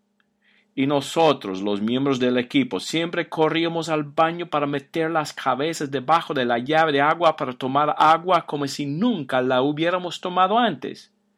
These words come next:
Casi estábamos locos con la sed, y a veces nos empujábamos uno al otro para llegar más rápido al agua. Jesús dice: "Bienaventurados los que tienen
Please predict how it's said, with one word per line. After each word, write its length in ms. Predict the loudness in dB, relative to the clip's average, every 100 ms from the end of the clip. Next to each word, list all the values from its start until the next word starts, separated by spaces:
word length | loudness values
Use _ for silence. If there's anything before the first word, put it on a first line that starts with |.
| _ _ _ _ _ _
Casi 500 | -6 0 0 0 -4
estábamos 560 | -4 0 0 0 -4 -4
locos 540 | 0 0 0 -2 -6
con 200 | -6 -4
la 100 | -4
sed, 480 | -4 -2 -2 -2 -6 -20 _ _ _ _
y 100 | 0
a 100 | 2
veces 320 | 2 -2 -4 -6
nos 220 | -8 -6
empujábamos 960 | -8 -6 -6 -4 -2 0 -2 -4 -4
uno 200 | -4 0 2
al 160 | 2
otro 300 | 0 -2 -6
para 200 | 0 0
llegar 420 | 0 2 2 2
más 300 | 0 -2 -2
rápido 500 | 0 2 2 2 0
al 140 | 4 4
agua. 460 | 4 2 -6 -8 _ _ _ _ _ _ _ _ _ _ _
Jesús 380 | -8 -4 -2 0
dice: 500 | 0 0 -4 -12 -16 _ _ _ -8
"Bienaventurados 1080 | -6 -2 -4 -4 -6 -6 -2 2 2 0 -4
los 260 | -4 -4
que 100 | -6
tienen 460 | -10 -6 -4 -6 -8